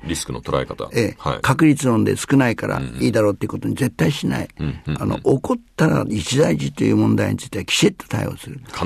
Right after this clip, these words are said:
Speaker 1: ず起こるという態度で。っていく。
Speaker 2: で、これはね、
Speaker 1: はい。
Speaker 2: あの、二千五年四月二十五日に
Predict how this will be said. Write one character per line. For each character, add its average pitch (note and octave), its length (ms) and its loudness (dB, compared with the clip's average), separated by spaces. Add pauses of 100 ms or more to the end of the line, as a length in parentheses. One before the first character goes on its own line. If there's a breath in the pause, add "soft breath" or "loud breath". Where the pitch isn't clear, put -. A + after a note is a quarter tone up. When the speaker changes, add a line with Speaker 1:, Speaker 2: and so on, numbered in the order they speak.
(160)
Speaker 1:
ず B2+ 120 -4
起 G2 120 2
こ B2 140 6
る G2+ 60 2
と D2 100 0
い - 20 2
う - 40 2
態 E2 180 4
度 B1+ 100 -2
で。 G#1 120 0
っ - 20 -6
て - 100 -12 (140)
い D#2 100 0
く。 C#2+ 140 -2 (200)
Speaker 2:
で、 C#3 100 2
こ D#3+ 120 2
れ D#3+ 80 4
は C3+ 80 0
ね、 A#2+ 100 0
Speaker 1:
は C2+ 120 2
い。 - 20 -8 (300 loud breath)
Speaker 2:
あ - 100 -2
の、 A#2 80 4
二 B2 160 6
千 E3 200 4
五 E3 100 6
年 E3 140 6
四 D#3 120 2
月 D#3+ 200 4
二 D#3+ 120 8
十 D3+ 140 4
五 C#3+ 140 4
日 A2+ 200 2
に G2 260 2